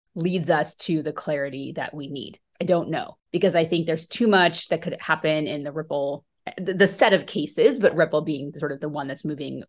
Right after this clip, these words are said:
fastest, and then Congress. So what is clear to me is that there is no clarity. And I think that it is impossible with a straight face to look at this environment, everything that's happening,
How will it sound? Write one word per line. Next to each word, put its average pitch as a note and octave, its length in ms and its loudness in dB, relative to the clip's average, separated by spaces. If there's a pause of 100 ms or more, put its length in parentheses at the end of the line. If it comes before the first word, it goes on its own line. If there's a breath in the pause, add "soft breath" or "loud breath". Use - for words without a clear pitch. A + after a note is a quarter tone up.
fastest, D#3 760 -2 (340)
and F3+ 100 4
then D#3 180 0
Congress. - 640 -6
So G3+ 440 6 (720 soft breath)
what G#3+ 160 6
is F4 160 2
clear G3 260 6
to F3+ 80 4
me D#3 440 0
is D#3 240 0
that D3 440 0 (480)
there F3 260 2
is A3 260 4
no F3 180 8
clarity. B2+ 560 -2
And E3+ 100 4
I E3+ 60 6
think F#3 240 2
that - 140 4
it E3+ 80 0
is E3 80 -8
impossible E3 720 0
with D3 120 -6
a C#3 40 -8
straight - 400 -6
face - 380 -6
to - 140 -6
look E3 260 2
at - 200 0
this E3 300 0
environment, C#3+ 600 0 (100)
everything E3+ 320 -2
that's G3 160 0
happening, C#3 600 -4